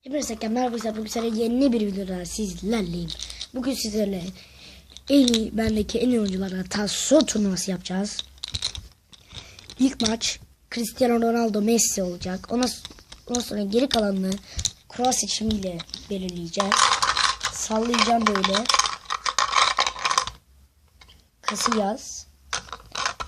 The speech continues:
Casillas'a karşı. Hatta beyler durun. Hmm. Casillas'a karşı Che.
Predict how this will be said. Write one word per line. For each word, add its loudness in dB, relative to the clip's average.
Casillas'a -2
karşı. 0
Hatta 4
beyler 6
durun. 0
Hmm. -2
Casillas'a 0
karşı -4
Che. 0